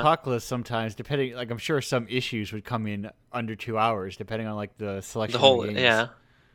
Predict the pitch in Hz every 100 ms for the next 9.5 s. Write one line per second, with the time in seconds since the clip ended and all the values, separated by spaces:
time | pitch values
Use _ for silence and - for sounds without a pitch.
0 | _ _ _ - 131 123 123 - 143 180
1 | 190 170 175 175 165 160 151 143 135 135
2 | 139 139 127 120 117 110 - 107 123 -
3 | - 110 104 104 113 123 110 113 147 185
4 | 127 123 - - 101 - 107 - 104 104
5 | 107 110 110 107 - 101 104 113 135 _
6 | _ _ _ _ _ _ - - 120 131
7 | 123 135 143 127 135 - - 117 113 113
8 | 110 110 123 113 110 107 110 113 110 -
9 | 123 - 117 117